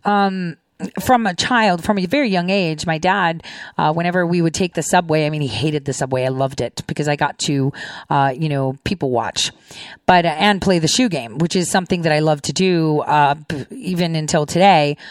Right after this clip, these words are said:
Uh, I look at someone's shoes, um, not because I'm like, "Ooh, let me check it out," but it tells you everything you need to know.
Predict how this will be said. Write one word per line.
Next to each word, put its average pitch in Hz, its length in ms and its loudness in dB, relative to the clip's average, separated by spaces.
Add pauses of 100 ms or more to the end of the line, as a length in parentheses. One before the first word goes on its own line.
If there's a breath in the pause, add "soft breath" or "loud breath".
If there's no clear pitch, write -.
(260 loud breath)
Uh, 139 360 2
I 170 100 2
look 160 180 0
at 147 100 -6
someone's 147 300 -4
shoes, 151 460 -4 (460 loud breath)
um, 165 460 0
not 185 220 2
because 175 240 0
I'm 165 100 -2
like, 147 220 -6
"Ooh, 180 260 0
let 165 100 -2
me 160 80 -4
check 160 220 -2
it 165 80 0
out," 165 280 2
but 170 100 0
it 160 120 -2
tells 175 380 2
you 180 240 2
everything 151 460 0
you 143 80 0
need 139 180 -2
to 143 100 -4
know. 143 300 -2